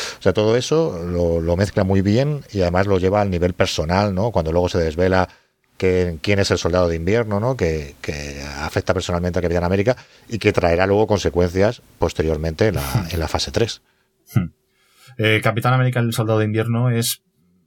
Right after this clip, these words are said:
Speaker 2: de las mejores películas de superhéroes de, ya no de toda la,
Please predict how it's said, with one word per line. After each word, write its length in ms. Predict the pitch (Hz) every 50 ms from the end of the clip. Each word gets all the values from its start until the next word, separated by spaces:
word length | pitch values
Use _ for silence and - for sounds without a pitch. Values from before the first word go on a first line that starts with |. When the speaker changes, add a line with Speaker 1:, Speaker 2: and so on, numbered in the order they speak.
| _ _ _
Speaker 2:
de 360 | 107 101 104 107 104 101 101
las 280 | 98 98 104 101 - -
mejores 640 | 107 104 104 104 - - - 131 135 147 151 147 127
películas 760 | - - 120 110 107 117 123 127 - 131 127 123 127 127 120
de 100 | 113 104
superhéroes 680 | - - 104 - - 95 95 101 101 107 110 113 110 110
de, 480 | 107 98 92 92 90 90 92 92 92 98
ya 200 | 95 104 110 120
no 140 | 123 123 120
de 180 | 120 117 107
toda 220 | 101 110 104 104 101
la, 840 | 101 95 95 95 92 92 90 87 87 85 85 85 82 80 78 78